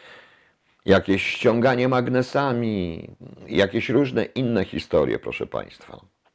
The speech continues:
Natychmiast ośmieszano wszystko dokładnie. Kiedy zacząłem mówić o procedurach, proszę zobaczyć, ze mną nikt nie dyskutuje,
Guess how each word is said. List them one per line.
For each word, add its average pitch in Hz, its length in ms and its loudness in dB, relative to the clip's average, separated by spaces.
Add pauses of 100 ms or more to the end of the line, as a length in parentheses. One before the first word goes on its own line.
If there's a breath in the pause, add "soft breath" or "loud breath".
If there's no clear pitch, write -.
(1120 soft breath)
Natychmiast 120 760 2
ośmieszano 113 680 -2
wszystko - 680 -2
dokładnie. 78 880 0 (720)
Kiedy 110 220 6
zacząłem 139 420 4
mówić 165 300 0
o 139 80 2
procedurach, 107 880 0 (540 soft breath)
proszę 131 260 2
zobaczyć, 131 400 2
ze 120 120 0
mną 120 180 0
nikt 135 200 -4
nie 82 80 -2
dyskutuje, 80 680 -2